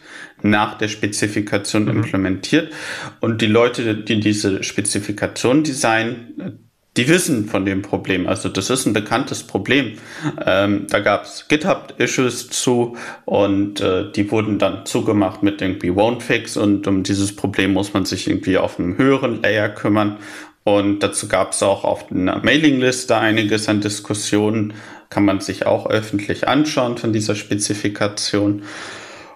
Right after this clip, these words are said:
Speaker 1: Und ja, also man kann nicht sagen, dass sie das nicht gewusst hätten, was da abgeht. Und, äh, ich meine, wenn man jetzt irgendwie als Staat so eine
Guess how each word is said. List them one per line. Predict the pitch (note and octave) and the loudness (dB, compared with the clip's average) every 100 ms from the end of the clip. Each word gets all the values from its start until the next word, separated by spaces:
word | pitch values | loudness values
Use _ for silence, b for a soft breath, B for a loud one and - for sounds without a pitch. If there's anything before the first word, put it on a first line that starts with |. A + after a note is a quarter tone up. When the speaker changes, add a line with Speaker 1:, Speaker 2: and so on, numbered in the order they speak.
| B | B
Speaker 1:
Und | - G#2 G#2+ G#2 - - - - | 0 2 4 2 -2 -14 -16 -2
ja, | F#3+ F#2 G2+ | 0 2 0
also | - G#2+ C#3 | 0 2 4
man | B2+ B2+ | 2 0
kann | D3+ B2+ C3 - | 0 0 0 -2
nicht | A#2+ A#2+ - | -2 0 4
sagen, | A#2+ A#2 - | 4 4 0
dass | A#2 A2 A2 | 0 0 0
sie | A2 | 0
das | A2 - | 0 2
nicht | B2 G#2+ - | 0 0 0
gewusst | G#2 A2 G#2+ - - | 0 0 -2 -4 -4
hätten, | - - - G#2+ | -4 -4 -10 -8
was | - - - - | -8 -6 -4 0
da | - F#2+ F2+ | 2 4 2
abgeht. | - - - F2+ - | 0 -4 -2 -4 -2
Und, | - F#2+ F#2 - - | 0 0 -2 -6 0
äh, | F#2+ F#2+ F#2 - - | 2 2 0 -6 -8
ich | - | -2
meine, | A2+ G#2 G2+ | 0 2 2
wenn | G#2 | 2
man | G#2+ G#2+ | 2 0
jetzt | G#2 - | 0 0
irgendwie | G#2+ G#2+ G2+ | 0 2 2
als | - G2+ - | 2 0 -2
Staat | - - F2 A#2 - | -4 -2 2 2 0
so | - G#2+ | -4 2
eine | G#2 | 2